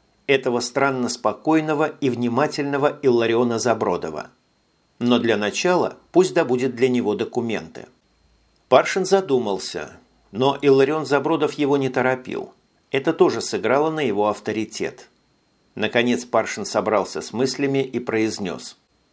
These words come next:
«У нас нет времени, поэтому буду краток. В папке, которую я прошу вас добыть, очень важные документы. Большинство из них связаны с давними, еще начала двухтысячных заказами нашей компании».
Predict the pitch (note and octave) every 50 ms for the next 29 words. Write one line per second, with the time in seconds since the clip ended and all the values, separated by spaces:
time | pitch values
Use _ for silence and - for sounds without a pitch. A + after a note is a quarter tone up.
0 | _ _ _ _ _ _ _ _ _ _ _ _ - - - - - B2 C3 C3
1 | B2 - - C3 B2 A#2+ B2 A#2 A#2 B2 B2+ B2 A2+ G#2 F#2+ F2 D#2 D2+ - -
2 | _ _ _ _ _ - F#2+ F#2+ G#2+ A2 - B2 B2 A#2+ G#2+ G2+ A#2+ A#2 A#2+ A#2
3 | - - A#2+ A2+ G2 - - - - _ - - _ _ _ _ _ _ _ _
4 | _ - - - A#2+ A#2+ A2+ - - - C2+ - - G2 G2 A#2 A2+ A2+ A2+ A2+
5 | A2 A2 G#2 - G#2+ G#2+ G2+ - A#2+ A2+ A2 A2+ G2+ F2+ F2+ G#2+ G2+ G2 G#2+ B2+
6 | B2+ B2 - - - _ _ _ _ - B2+ B2 B2 B2 A#2 A#2 A#2 A#2+ A2+ G#2+
7 | G#2 A2 A2 G#2+ F#2+ G#2 - - A#2 G#2+ G#2+ G#2 E2+ C#2 - - - - _ _
8 | _ _ _ _ _ _ _ _ - - E2 G2+ G#2+ A2 - A#2+ A2+ A2+ - -
9 | F3+ F#3 E3+ D#3 B2+ G#2+ A#2+ D3 D3 C3+ - - C3 C#3+ D3 C#3+ C3+ B2+ B2 A#2+
10 | G#2+ F2+ F#2 F#2+ C3+ C#3 C3+ G#2+ A2 A2+ G#2 F2+ C#2+ A1+ G#1 - - - F2 F2
11 | - - C3 C3 B2+ B2 A#2 A#2+ - B2+ B2 A#2+ A#2 G#2+ F#2+ G2 G2+ G2 - -
12 | B2+ A#2 - - G#2 - - G2+ G#2+ G2+ - F#2 F2 G#2+ G#2+ A2 - B2 A#2 G#2+
13 | - A2 G2+ G2 F#2+ G2 G#2 F#2+ - - F2 - - G#2+ G#2 G2 F#2+ - G2+ F2+
14 | E2 C#2 C2+ A#1+ G1+ -